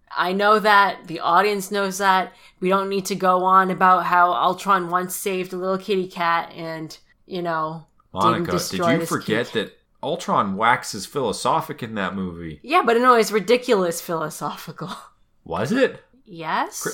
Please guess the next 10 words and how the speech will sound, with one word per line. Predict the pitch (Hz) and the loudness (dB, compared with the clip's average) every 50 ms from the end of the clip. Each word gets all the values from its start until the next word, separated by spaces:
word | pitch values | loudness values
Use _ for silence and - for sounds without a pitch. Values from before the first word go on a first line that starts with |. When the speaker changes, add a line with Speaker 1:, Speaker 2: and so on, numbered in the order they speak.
| - 139 | -6 -2
Speaker 3:
yeah, | 131 135 127 123 | 2 2 2 2
no, | 120 131 139 135 104 | 2 2 0 0 0
I | 107 131 139 | 0 -2 -2
don't | 156 170 170 139 | -2 -4 -6 -6
think | - 160 135 - - | -6 -6 -6 -6 -4
you're | 131 123 120 | -2 0 0
ever | - 110 113 110 120 117 107 | 0 0 -2 -2 -2 -4 -4
meant | 104 101 104 101 104 104 - - | -4 -6 -6 -6 -6 -8 -10 -12
to | - - - | -16 -18 -18
take | - - - 113 98 98 95 - _ - - - _ | -16 -12 -10 -10 -10 -10 -12 -16 _ -20 -20 -20 _